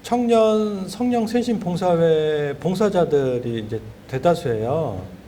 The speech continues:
어, 그래서 저, 제가 이제 소임하고 있는 데서 가끔 이렇게 이제 왔다 갔다 하면서 뵙게 되는데,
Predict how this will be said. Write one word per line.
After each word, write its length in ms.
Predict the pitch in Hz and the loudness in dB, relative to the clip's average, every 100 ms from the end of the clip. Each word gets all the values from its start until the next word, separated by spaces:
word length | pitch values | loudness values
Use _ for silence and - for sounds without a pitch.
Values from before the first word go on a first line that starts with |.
| - - - - - - 117 | -20 -20 -20 -20 -20 -18 -14
어, 360 | 104 101 101 98 | -12 -12 -12 -8
그래서 480 | 135 127 135 123 113 - - - - - - - - - | -8 -6 -4 -4 -6 -14 -20 -20 -20 -20 -20 -20 -20 -12
저, 320 | 127 127 131 - | -6 -6 -6 -10
제가 320 | - 143 151 | -6 0 0
이제 120 | 131 | 0
소임하고 540 | 127 240 254 226 202 175 | 0 2 2 4 2 0
있는 180 | 147 147 | -2 0
데서 800 | 139 143 135 131 139 120 101 - | 0 0 0 0 0 0 -4 -6
가끔 440 | 135 - 147 127 | -10 -2 -2 -2
이렇게 520 | 110 131 117 110 107 101 - - - - - - - - - | -6 -4 -4 -4 -6 -10 -16 -20 -20 -20 -20 -20 -20 -20 -18
이제 200 | 117 117 120 | -12 -8 -6
왔다 240 | 123 135 | -4 -2
갔다 200 | 139 147 | -2 -2
하면서 400 | 147 131 123 113 - - - | -4 -4 -4 -6 -8 -18 -8
뵙게 260 | 135 156 151 | -2 2 2
되는데, 640 | 123 110 113 147 131 | 0 -6 -4 -2 -2